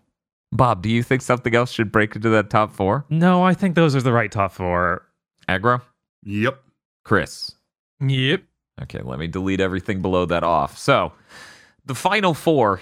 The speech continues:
Speaker 1: sitting here is Freedom Planet two, River City Girls two, Pokemon Scarlet and Violet, and Stranger of Paradise. Two votes each.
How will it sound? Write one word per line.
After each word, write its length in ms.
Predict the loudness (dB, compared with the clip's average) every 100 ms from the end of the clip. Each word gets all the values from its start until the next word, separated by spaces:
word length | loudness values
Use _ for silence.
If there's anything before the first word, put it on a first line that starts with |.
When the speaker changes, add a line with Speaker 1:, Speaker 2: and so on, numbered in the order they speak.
| -8
Speaker 1:
sitting 400 | -18 -2 0 2
here 260 | 0 -2 -2
is 100 | -2
Freedom 300 | 2 2 2
Planet 240 | 0 0
two, 140 | 0 2
River 200 | 2 2
City 240 | 2 2
Girls 300 | 4 2 2
two, 200 | 2 0
Pokemon 360 | 2 0 2 0
Scarlet 280 | 2 0 0
and 80 | 2
Violet, 260 | 2 2
and 100 | -2
Stranger 320 | 0 -2 0 0
of 60 |
Paradise. 480 | 0 0 -4 -14 -18 _ _ _ _ _ _ _
Two 160 | -4 0
votes 300 | 2 0 2
each. 400 | 0 0 -6 -10